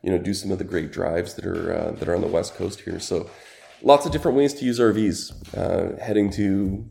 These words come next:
sporting events, heading to this. So I think, um, but the really cool thing for your, uh, audience with, uh, with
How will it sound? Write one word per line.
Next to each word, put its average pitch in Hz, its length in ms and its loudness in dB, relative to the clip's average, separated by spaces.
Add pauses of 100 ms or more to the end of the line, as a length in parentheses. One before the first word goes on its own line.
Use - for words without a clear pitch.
(100)
sporting 110 480 2
events, 80 420 -2
heading - 260 -6
to - 80 -12
this. 87 240 -6
So - 180 -8 (380)
I - 80 4
think, 107 340 2
um, 92 360 2 (300)
but 110 100 2
the 110 80 4
really 110 180 6
cool 104 180 2
thing 104 460 0
for 95 140 -2
your, 90 640 -4
uh, - 240 -8
audience 98 640 -2 (300)
with, - 280 -4
uh, 80 160 -4
with 85 240 -8